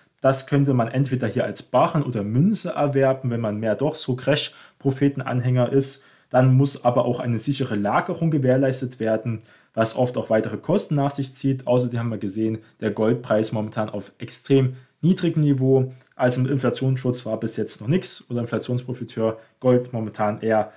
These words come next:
eine Verliereranlage. Das kann sich natürlich auch noch ändern. Alternativ können Sparer sogenannte Exchange Traded Commodities, also kurz E T Cs,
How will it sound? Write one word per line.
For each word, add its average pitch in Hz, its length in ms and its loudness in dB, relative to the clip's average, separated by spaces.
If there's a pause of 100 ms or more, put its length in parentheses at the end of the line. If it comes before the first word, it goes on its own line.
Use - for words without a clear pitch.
(160)
eine 120 200 0
Verliereranlage. 113 1500 0 (1300)
Das 131 140 -2
kann 131 100 4
sich 127 80 0
natürlich 147 220 2
auch 139 80 2
noch 147 120 0
ändern. 117 380 0 (680)
Alternativ 139 440 2
können 170 220 0
Sparer 147 360 2
sogenannte 131 500 0
Exchange 143 580 -2 (140)
Traded 123 380 0
Commodities, 202 800 0
also - 200 -8
kurz - 400 -2
E 131 140 2
T 113 240 -4
Cs, 202 520 -2